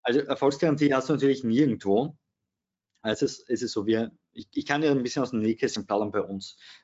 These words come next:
Wir haben einige, oder wir haben halt über zehn Jahre Erfahrung im Bereich Native Ads. Das heißt, wenn du sagst, „Ich habe Produkt A, B, C“, dann weiß ich schon, hey,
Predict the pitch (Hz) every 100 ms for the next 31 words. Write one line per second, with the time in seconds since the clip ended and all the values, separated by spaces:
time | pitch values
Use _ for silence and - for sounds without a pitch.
0 | _ 110 120 123 123 - 110 135 147 139
1 | 123 127 123 120 113 - 107 101 95 104
2 | 107 101 95 117 - 110 101 95 92 107
3 | 120 98 90 - 92 101 110 - - -
4 | _ 113 113 110 113 - _ _ _ 120
5 | 113 117 120 120 - 123 113 101 107 110
6 | - 120 127 131 110 104 117 113 117 123
7 | -